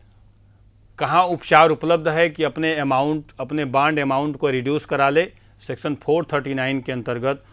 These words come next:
वह सत्र न्यायालय में या हाई कोर्ट में, वा-, प्रायः सत्र न्यायालय में ही जाते हैं न्यायिक मजिस्ट्रेट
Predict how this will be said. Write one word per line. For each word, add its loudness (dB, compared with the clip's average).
वह -2
सत्र -2
न्यायालय 4
में -2
या 6
हाई 4
कोर्ट -4
में, -6
वा-, -4
प्रायः 6
सत्र -6
न्यायालय -4
में -6
ही -6
जाते -8
हैं -10
न्यायिक -12
मजिस्ट्रेट -12